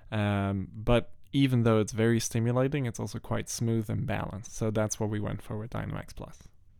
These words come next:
And one of the main aspects of this is that it kicks in very quickly.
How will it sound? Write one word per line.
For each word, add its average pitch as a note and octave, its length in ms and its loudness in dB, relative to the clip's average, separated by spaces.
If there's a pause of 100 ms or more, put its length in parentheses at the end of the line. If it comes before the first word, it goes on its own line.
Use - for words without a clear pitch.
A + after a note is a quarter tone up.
(220)
And A#2 120 6
one A#2+ 140 8
of A#2+ 120 2
the A#2+ 60 4
main A#2 520 6 (560)
aspects B2 440 2
of A2 140 0
this A2+ 220 0
is G#2+ 100 -2
that A2 140 0
it - 100 -6
kicks - 300 0
in A2 340 0
very C3 300 6
quickly. - 540 -6